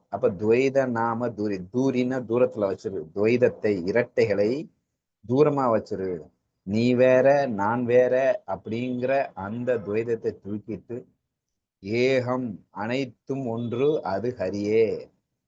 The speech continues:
அப்படின்னு ஒரு ஃபீல்ல ஹரிய பாடு. ஏக நாம ஹரி, ஹரி என்கின்ற நாமத்துல நீங்க பண்ணும்போது,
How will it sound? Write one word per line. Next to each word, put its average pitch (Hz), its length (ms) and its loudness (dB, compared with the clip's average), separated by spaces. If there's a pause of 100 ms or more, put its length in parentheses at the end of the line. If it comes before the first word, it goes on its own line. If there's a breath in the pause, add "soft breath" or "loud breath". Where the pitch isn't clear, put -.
(120)
அப்படின்னு 127 720 -6
ஒரு 127 220 0
ஃபீல்ல 120 680 -2
ஹரிய 107 400 -2
பாடு. 90 580 -6
ஏக 120 600 2
நாம 113 460 -4
ஹரி, 92 480 -6 (460)
ஹரி 113 380 0
என்கின்ற 113 500 -2
நாமத்துல 110 640 -2
நீங்க 98 360 -2
பண்ணும்போது, 107 1040 0